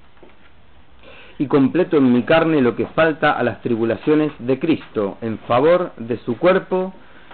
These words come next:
que es la iglesia, de la cual he llegado a ser ministro, conforme a la misión que Dios me concedió en orden a vosotros para dar cumplimiento a la palabra de Dios,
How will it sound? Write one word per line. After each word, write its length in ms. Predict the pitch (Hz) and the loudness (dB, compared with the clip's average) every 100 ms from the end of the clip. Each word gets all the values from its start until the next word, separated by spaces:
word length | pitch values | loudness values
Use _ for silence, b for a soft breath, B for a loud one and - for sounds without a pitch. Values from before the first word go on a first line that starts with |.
| B | B
que 180 | 135 147 | 2 4
es 100 | 156 | 4
la 140 | 156 | 2
iglesia, 640 | 151 147 113 - 101 87 82 - - - - - - - - - b b b b b | 2 2 0 -4 -10 -10 -12 -20 -20 -20 -20 -20 -20 -20 -20 -20 b b b b b
de 120 | 120 | 2
la 140 | 135 | 2
cual 300 | 147 180 185 - | 4 4 2 2
he 120 | 147 | 2
llegado 340 | 135 147 151 | 4 4 4
a 120 | 139 - | 2 2
ser 180 | 151 143 | 2 2
ministro, 640 | 139 139 - - 98 90 | 2 0 -2 -6 -4 -4
conforme 540 | 104 107 - 147 139 | -6 -6 0 2 2
a 40 | 123 | 2
la 80 | 113 | 0
misión 400 | 110 - 131 117 | -4 -2 -2 -2
que 140 | 104 | -2
Dios 260 | 113 143 139 - | 0 0 -2 -8
me 200 | 113 110 | -8 -6
concedió 720 | - 107 - 98 110 143 156 - - - - | -6 -8 -6 -4 0 0 -2 -10 -20 -20 -10
en 160 | 110 123 | -4 0
orden 460 | 139 131 135 135 | 0 0 0 -2
a 120 | - 101 | -4 -4
vosotros 580 | 98 - 151 135 139 135 | -4 -2 -4 -2 -6 -6
para 200 | - 104 | -4 -2
dar 240 | 113 143 135 | 0 -2 -4
cumplimiento 880 | 117 104 101 101 123 123 107 117 - | -6 -6 -6 -4 -2 -2 -2 -4 -2
a 80 | 101 | -4
la 140 | 95 | -4
palabra 340 | 101 104 113 | -2 0 0
de 140 | 107 107 | 0 -2
Dios, 240 | 101 82 | -4 -8